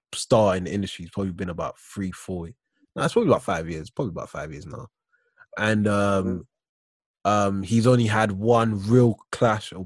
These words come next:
Speaker 1: battle, and that's, that was with Wiley. And obviously, like, like, Wiley's a legend in grime and that, but obviously he's way past his prime, innit?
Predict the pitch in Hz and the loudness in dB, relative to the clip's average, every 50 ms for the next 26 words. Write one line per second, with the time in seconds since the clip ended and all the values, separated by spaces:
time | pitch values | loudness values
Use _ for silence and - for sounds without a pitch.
0 | - - 117 107 92 87 95 98 104 113 _ _ _ _ _ _ _ _ _ _ | -2 0 0 0 2 0 -2 -4 -6 -8 _ _ _ _ _ _ _ _ _ _
1 | - 107 104 113 107 - - - 98 90 92 101 104 87 85 98 98 95 90 95 | -6 -2 0 0 0 0 -4 -8 -12 -8 -4 -2 -2 0 0 -2 -4 -6 -4 -4
2 | 104 101 98 92 85 87 90 104 107 107 107 104 101 95 92 87 82 85 98 104 | -4 -2 -2 -4 -6 -6 -2 0 2 2 2 2 0 0 -4 -6 -6 -6 -6 -6
3 | 101 98 - - 98 92 92 90 85 76 - - _ _ _ _ - - 98 90 | -6 -6 -8 -10 -8 -8 -6 -6 -6 -8 -10 -14 _ _ _ _ -14 -10 -8 -8
4 | 87 - 87 101 110 113 117 110 104 101 90 87 92 90 98 107 110 101 - 101 | -8 -8 -6 -4 0 0 0 0 0 -4 -4 -6 -6 -4 -2 -2 -2 -2 -4 -6
5 | 92 92 90 90 87 85 82 - - 107 110 104 101 92 87 85 78 - - _ | -6 -6 -8 -10 -10 -12 -14 -8 -4 -4 -2 -2 -4 -6 -8 -10 -12 -12 -14 _
6 | - - - 62 95 98 95 - - 90 85 85 82 82 82 92 95 92 - _ | -12 -12 -10 -8 -8 -8 -8 -10 -12 -14 -12 -14 -14 -14 -10 -8 -8 -8 -8 _
7 | - 90 87 82 - - - _ _ - - 95 92 92 87 92 92 85 - | -10 -10 -10 -10 -12 -20 -20 _ _ -14 -12 -10 -10 -10 -10 -10 -10 -12 -14